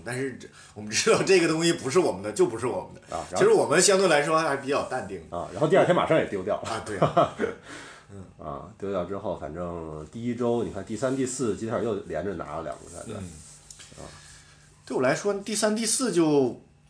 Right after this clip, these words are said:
Speaker 1: 相对来说比较正常一点儿，我就是按部就班地完成车队安排的这种战术任务，就是互相盯防嘛。我不可能放乐透和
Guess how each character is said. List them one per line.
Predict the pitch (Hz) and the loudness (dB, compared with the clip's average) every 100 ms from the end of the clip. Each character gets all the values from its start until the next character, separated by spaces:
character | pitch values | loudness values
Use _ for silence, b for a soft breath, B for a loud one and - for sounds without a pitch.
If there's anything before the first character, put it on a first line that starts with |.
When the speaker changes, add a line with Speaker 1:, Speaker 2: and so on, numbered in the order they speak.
| _ _ | _ _
Speaker 1:
相 | - - 185 | -8 -2 0
对 | 196 | 4
来 | 151 | 4
说 | 156 165 | 4 2
比 | 165 | 0
较 | 113 | 0
正 | 180 156 | -4 -10
常 | 85 87 | -8 -8
一 | |
点 | 92 | -10
儿， | 85 | -10
我 | 87 101 | -8 -6
就 | 101 170 | -4 -2
是 | 185 | 0
按 | 175 175 | 0 0
部 | 170 | 0
就 | 170 | 0
班 | 156 151 | 0 0
地 | 151 | 0
完 | 120 135 | -2 -2
成 | 131 127 135 | -2 -2 -4
车 | - 143 | -4 -2
队 | 143 127 104 - - - | 2 2 0 -6 -14 -8
安 | 123 | -6
排 | 123 101 | -4 -6
的 | 107 | -6
这 | 98 107 | -6 -8
种 | 98 | -8
战 | - 113 | -4 -4
术 | 110 | -4
任 | 113 87 | -8 -10
务， | |
就 | 87 110 | -10 -10
是 | |
互 | 104 127 | -6 -4
相 | 117 | -4
盯 | 117 | -6
防 | 92 85 | -10 -12
嘛。 | 87 | -12
我 | 85 90 | -8 -6
不 | - | -4
可 | 127 | -6
能 | 95 104 | -8 -4
放 | 123 120 | -4 -2
乐 | 123 | -2
透 | 147 113 | -2 -4
和 | 90 90 92 | -4 -8 -8